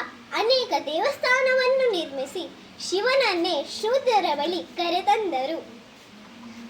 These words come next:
ಅನೇಕ ಶಾಲೆ, ದೇವಸ್ಥಾನಗಳು ಮತ್ತು ಆಸ್ಪತ್ರೆಗಳನ್ನು ನಿರ್ಮಿಸಿದರು. ಕೊನೆಗೆ ಸಾವಿರದ ಒಂಬೈನೂರ ಇಪ್ಪತ್ತೆಂಟು ಸೆಪ್ಟೆಂಬರ್ ಇಪ್ಪತ್ತರಲ್ಲಿ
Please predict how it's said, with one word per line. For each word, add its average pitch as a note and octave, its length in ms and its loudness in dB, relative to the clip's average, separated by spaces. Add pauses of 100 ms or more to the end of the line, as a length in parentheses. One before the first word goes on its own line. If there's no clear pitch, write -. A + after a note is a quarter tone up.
(120)
ಅನೇಕ G#4 480 2 (400)
ಶಾಲೆ, E4+ 580 2 (140)
ದೇವಸ್ಥಾನಗಳು D4 1000 0 (340)
ಮತ್ತು G4 480 -4 (280)
ಆಸ್ಪತ್ರೆಗಳನ್ನು G4+ 1400 -2
ನಿರ್ಮಿಸಿದರು. D#4+ 840 -2 (880)
ಕೊನೆಗೆ F#4 720 -2
ಸಾವಿರದ B4+ 600 2
ಒಂಬೈನೂರ B4 840 2
ಇಪ್ಪತ್ತೆಂಟು E4 920 -4 (320)
ಸೆಪ್ಟೆಂಬರ್ E4 840 -2
ಇಪ್ಪತ್ತರಲ್ಲಿ E4+ 880 0